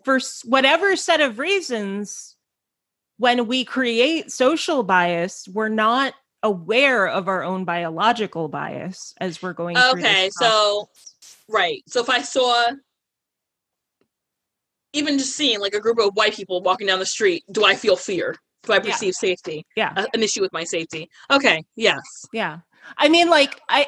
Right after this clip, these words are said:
Speaker 1: I can even just tell you, for me, I, I don't know if I told you this story before, but I was on the L in Chicago, and I happened to get lost, uh, trying to get to the Museum of Science and Industry.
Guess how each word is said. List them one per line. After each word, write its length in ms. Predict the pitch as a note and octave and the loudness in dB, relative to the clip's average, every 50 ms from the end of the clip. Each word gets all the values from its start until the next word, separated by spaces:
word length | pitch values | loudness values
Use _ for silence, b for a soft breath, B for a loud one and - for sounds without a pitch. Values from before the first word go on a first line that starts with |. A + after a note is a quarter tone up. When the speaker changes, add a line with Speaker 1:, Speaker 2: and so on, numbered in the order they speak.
| - - | 2 2
Speaker 1:
I 180 | C4 C4+ D4 | 4 4 2
can 400 | - - F4 E4 D4+ D4 C4+ - C4 | 2 0 0 0 0 0 -2 0 0
even 340 | C4 B3+ B3 B3+ B3 B3 | 0 2 2 2 0 0
just 320 | A3+ A#3+ A3 G#3+ - - - | -2 -6 -8 -10 -10 -8 -2
tell 220 | E4 E4+ F#4 F4+ | 0 2 2 2
you, 180 | C#4 A3 G#3 G#3 | 0 -2 -4 -4
for 240 | G3+ - B3 A#3+ A#3+ | -4 -4 -2 -2 0
me, 340 | C4 F4 F#4 C4+ F#3 D3+ | -2 -2 -2 -4 -4 -2
I, 200 | - - A3 - - - | -2 -2 -2 0 2 2
I 100 | A3+ A#3 | 2 4
don't 160 | B3+ B3 A#3+ | 2 2 2
know 120 | A#3 A3+ | 2 0
if 100 | A3+ A3+ | 0 0
I 100 | G#3+ G#3 | -2 -2
told 240 | G3+ - A#3 A#3 A3 | -2 -2 -4 -4 -4
you 100 | A3+ A3 | -6 -6
this 240 | F3+ G3 F#3+ F3+ - | -6 -6 -8 -8 -10
story 400 | - - A3 B3 C#4+ C4+ A#3 G3 | -8 -4 -2 -2 0 0 -2 -2
before, 640 | F3+ E3+ F3 E3+ - A3 C4+ E4 B3+ F#3 D#3+ E3+ | -4 -6 -8 -8 -6 -4 -2 0 0 0 -2 -4
but 360 | D#3+ D#3 G3 F#3+ F3 E3+ - - _ _ _ | -6 -6 -4 -4 -4 -4 -6 -12 _ _ _
I 300 | - F#3+ G3 G#3 A#3 A#3+ | 0 2 2 4 4 4
was 320 | A#3+ A#3 A#3 A3+ A3 G#3+ - - | 2 2 2 0 0 -2 -6 -4
on 240 | G3 G3+ G3+ G3+ G#3 | -2 -2 0 0 0
the 180 | G3+ G3 F#3 - | 0 0 0 0
L 340 | - G#3 C4 C#4 A#3+ G3+ F3 | 2 2 2 4 2 2 0
in 180 | F3 F3+ F3 | -2 -4 -6
Chicago, 800 | F3 - - F#3+ - A#3 B3 D4+ C#4+ G3 F3 D#3 D#3+ E3+ E3+ E3+ b b b b b b b b - | -8 -10 -10 -4 0 2 2 2 2 0 -4 -4 -6 -6 -8 -10 b b b b b b b b -6
and 120 | G3 G3+ | 0 2
I 140 | G#3 G#3 G#3 | 2 2 4
happened 440 | G3+ A3 A3+ A#3 - B3 B3 A#3 - | 4 2 2 2 2 0 -2 -2 -2
to 120 | - B3 | -4 -2
get 260 | F#3+ G#3+ F#3+ - - | 0 0 0 0 0
lost, 760 | G3+ G#3+ C#4 D4 A3+ E3 E3 F#3 - - - - - - - - _ _ _ | 2 2 4 6 4 4 2 0 -4 -8 -14 -14 -16 -16 -16 -18 _ _ _
uh, 600 | - E3 F3+ E3+ E3 E3+ E3 D#3+ E3 D#3 D3+ C3+ - | -2 0 0 0 0 0 0 -2 -2 -4 -6 -8 -12
trying 440 | - - A3 G#3 G3+ G3+ G#3 G#3+ G#3+ | -8 -4 -2 0 0 0 0 -2 -4
to 120 | G#3 - A3+ | -4 -6 -4
get 180 | G#3 G3+ D#3+ - | -2 -4 -4 -4
to 80 | - G3+ | -8 -8
the 80 | G3 | -6
Museum 460 | G3+ G3+ G3 G3 F#3 - G3+ G3 G3 G3 | -4 -2 -4 -4 -4 -4 -4 -4 -4 -4
of 140 | F#3 F3+ | -6 -6
Science 400 | - - F#3+ F3+ F3+ F#3 E3+ - | -6 -6 -4 -4 -4 -6 -6 -4
and 100 | A3+ A#3+ | 0 0
Industry. 720 | C4+ E4+ E4 C#4 G3+ - - - E3+ D#3 C#3 D#3+ F3+ F#3 | 2 2 2 0 -2 -2 -6 -8 -10 -10 -10 -10 -12 -14